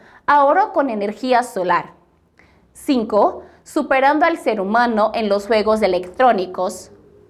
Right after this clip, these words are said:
Seis, producción de voces digitales. Siete, prevención de datos demográficos. Ocho,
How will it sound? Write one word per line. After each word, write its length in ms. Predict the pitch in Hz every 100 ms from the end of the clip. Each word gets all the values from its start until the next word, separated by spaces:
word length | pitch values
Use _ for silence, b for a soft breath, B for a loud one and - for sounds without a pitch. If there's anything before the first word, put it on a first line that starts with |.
| -
Seis, 640 | - 330 220 170 - - b b b b
producción 600 | 285 277 277 277 320 320
de 100 | 311
voces 460 | 233 233 233 269 277
digitales. 880 | 214 175 175 202 170 156 160 - _ _ _ b b
Siete, 680 | _ - 247 214 - 220 294 B B B
prevención 640 | 262 247 240 240 240 277 269
de 100 | 254
datos 460 | 226 220 233 240
demográficos. 1080 | 208 180 170 190 185 180 165 - 160 - - _ _ _ _ _ _
Ocho, 500 | - 247 - 220 -